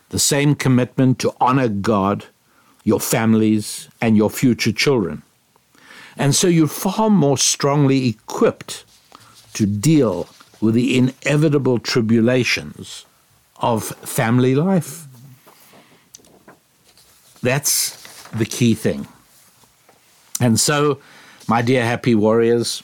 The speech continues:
it is time for us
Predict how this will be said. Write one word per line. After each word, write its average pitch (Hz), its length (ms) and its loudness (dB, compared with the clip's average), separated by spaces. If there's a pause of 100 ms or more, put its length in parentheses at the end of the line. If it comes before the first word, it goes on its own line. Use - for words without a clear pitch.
(600)
it 117 160 -2
is 117 160 0
time 139 480 0 (160)
for 110 280 0
us - 440 -2